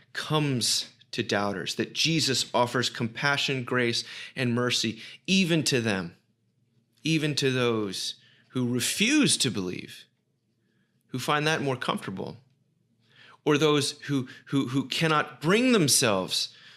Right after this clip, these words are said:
to believe. Um, he doesn't come with another question or with a doubling down on doubt. He comes, he comes with an invitation. He comes with himself, with a relationship,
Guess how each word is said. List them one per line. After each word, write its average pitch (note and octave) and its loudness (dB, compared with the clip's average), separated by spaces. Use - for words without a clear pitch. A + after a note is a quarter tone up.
to - -6
believe. - -10
Um, G#2+ -10
he C#3 -2
doesn't F3 2
come E3 0
with D3 0
another C#3 2
question B2+ -2
or A#2+ -2
with A2+ 0
a A2 -2
doubling A#2 0
down A2+ 2
on G#2 -2
doubt. A2 0
He - -14
comes, F3 -6
he - -12
comes D#3+ -4
with D3 -6
an C#3+ -4
invitation. C#3 0
He - -4
comes D#3 0
with D#3 -4
himself, - 0
with C3+ 0
a C#3 2
relationship, C#3+ 2